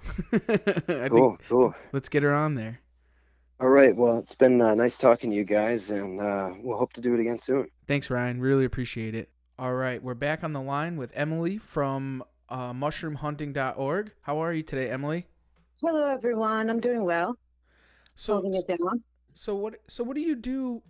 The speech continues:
Speaker 1: in part of mushroom hunting dot org with, with Ryan?
Speaker 3: Well, we co-created the foundation, the Mushroom Hunting Foundation, to teach people in America how to safely enjoy this hobby. And my role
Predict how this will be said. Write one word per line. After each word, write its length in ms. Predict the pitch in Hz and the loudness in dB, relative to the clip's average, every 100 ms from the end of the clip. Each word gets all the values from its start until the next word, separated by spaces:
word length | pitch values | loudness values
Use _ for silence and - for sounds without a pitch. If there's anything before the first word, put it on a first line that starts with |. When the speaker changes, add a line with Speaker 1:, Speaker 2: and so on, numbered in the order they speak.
| _ _ - | _ _ -4
Speaker 1:
in 160 | 220 214 | -4 -2
part 340 | 214 214 - | -2 -2 -2
of 480 | 165 180 180 180 175 | -4 -2 0 -2 -6
mushroom 400 | 170 180 - 180 | -6 -4 -4 -6
hunting 320 | 170 175 170 | -6 -8 -8
dot 180 | 170 160 | -6 -4
org 260 | 165 170 156 | -4 -4 -4
with, 320 | 147 151 - | -6 -6 -8
with 280 | 147 151 147 | -6 -6 -2
Ryan? 400 | 147 170 131 - _ _ _ _ _ _ _ - | -4 -4 -8 -16 _ _ _ _ _ _ _ -4
Speaker 3:
Well, 240 | 294 277 | 0 0
we 100 | 269 | 0
co-created 680 | 269 320 339 392 339 302 254 | -2 -2 -2 -2 0 0 -2
the 100 | 220 | -4
foundation, 880 | 220 202 196 185 196 - 190 165 151 | -4 -2 0 -2 -2 -2 -2 0 -2
the 80 | 165 | -2
Mushroom 300 | 175 170 180 | -4 -2 -2
Hunting 220 | 156 160 | -2 -2
Foundation, 580 | 160 156 143 139 - 127 | -2 -2 -2 -4 -6 -8
to 120 | 180 | -8
teach 260 | - 208 - | -6 -4 -4
people 180 | 202 175 | -2 0
in 60 | |
America 360 | 160 160 165 160 | 0 0 0 -2
how 140 | 151 | 0
to 100 | 151 | -2
safely 460 | 160 165 165 170 160 | -4 -4 -4 -2 -2
enjoy 380 | 156 147 165 147 | -2 -2 -2 -2
this 200 | 147 - | -4 -6
hobby. 540 | - 262 254 135 - _ - - - - | -4 -2 -2 -4 -6 _ -20 -20 -20 -8
And 320 | 196 190 190 | -4 -2 -2
my 160 | 208 254 | -2 0
role 240 | 247 220 | 0 -2